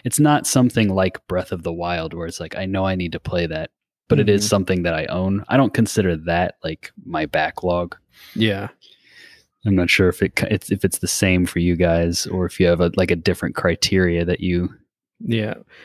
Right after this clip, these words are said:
Speaker 2: Well, and I think too, like, some of it comes down to how you tend to play games. 'Cause I
Speaker 1: Mm-hmm.
Speaker 2: feel like for you, a lot of times when you sit down and play, like, when you start a game, there's a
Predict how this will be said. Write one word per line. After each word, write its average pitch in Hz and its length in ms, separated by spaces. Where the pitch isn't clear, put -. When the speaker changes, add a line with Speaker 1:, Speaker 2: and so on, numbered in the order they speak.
Speaker 2:
Well, 165 120
and 175 80
I 190 40
think 277 340
too, 156 360
like, 127 300
some 139 200
of 139 140
it 123 140
comes 127 260
down 113 300
to 117 180
how 120 140
you 110 220
tend 113 280
to 107 60
play 110 320
games. 156 580
'Cause 113 280
I 139 60
Speaker 1:
Mm-hmm. 139 80
Speaker 2:
feel 214 160
like 160 220
for 131 120
you, 127 540
a 120 80
lot 117 180
of 117 80
times 110 340
when 107 120
you 131 100
sit - 240
down 113 240
and 104 140
play, 117 320
like, 135 200
when 135 120
you 156 80
start 143 380
a 127 40
game, 113 500
there's 160 260
a 135 180